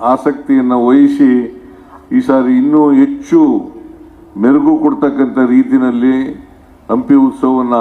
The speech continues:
ಆಚರಣೆ ಮಾಡಿದ್ದಾರೆ. ಅವರಿಗೆ, ಲೋಕಸಭಾ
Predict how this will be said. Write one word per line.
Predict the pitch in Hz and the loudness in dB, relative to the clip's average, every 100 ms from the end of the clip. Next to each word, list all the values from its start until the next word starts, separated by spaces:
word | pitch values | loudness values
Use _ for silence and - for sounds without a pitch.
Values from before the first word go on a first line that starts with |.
| 117 | -2
ಆಚರಣೆ | 120 151 156 147 135 | 0 0 2 0 0
ಮಾಡಿದ್ದಾರೆ. | 127 117 117 113 120 120 - - - - - - - | -2 -2 0 0 -2 -6 -16 -20 -20 -20 -20 -20 -4
ಅವರಿಗೆ, | 117 139 143 139 151 156 156 - - - - - 104 | 0 2 2 4 2 0 -2 -10 -20 -20 -20 -14 -4
ಲೋಕಸಭಾ | 135 143 143 131 | -2 -2 -2 -2